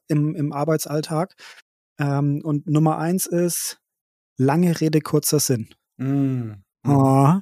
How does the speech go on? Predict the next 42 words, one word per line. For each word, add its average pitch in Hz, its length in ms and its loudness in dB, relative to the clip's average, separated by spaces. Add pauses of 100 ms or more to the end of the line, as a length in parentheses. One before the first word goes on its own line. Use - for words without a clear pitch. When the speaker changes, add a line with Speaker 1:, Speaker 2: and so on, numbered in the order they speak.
Speaker 1:
das 120 160 -2
ist 139 120 -2
immer, 151 200 4
wenn 139 140 4
jemand 139 460 2
lang, 135 260 2
lang 143 260 2
redet 156 400 2
und 147 160 0
dann, 143 340 2
äh, 85 160 -10 (500)
irgendwann 156 440 4
sagt - 220 -4
die 160 60 2
Person 147 320 2
vielleicht, 135 320 -2
„Ja, 151 260 -6
lange 156 340 -2
Rede, 156 200 -6
kurzer 147 300 -8
Sinn.“ 123 220 -2 (1040)
Wo 147 80 -4
man 147 240 4
dann 147 160 2
vielleicht 147 300 0
als - 200 -4
Zuhörer 160 380 2
schon 143 200 0
denkt, 151 280 -2 (340)
wenn 202 320 0
du 208 100 6
dieses 165 300 0
Sprichwort - 420 -2
schon 139 160 -2
verwendest, 120 760 -8 (240)
Speaker 2:
Dann 120 320 -6 (180)
komm 139 240 -2
auch 120 240 0
auf 120 220 -2
den 139 200 -2
Speaker 1:
dann 143 80 -6
Speaker 2:
Punkt. - 440 0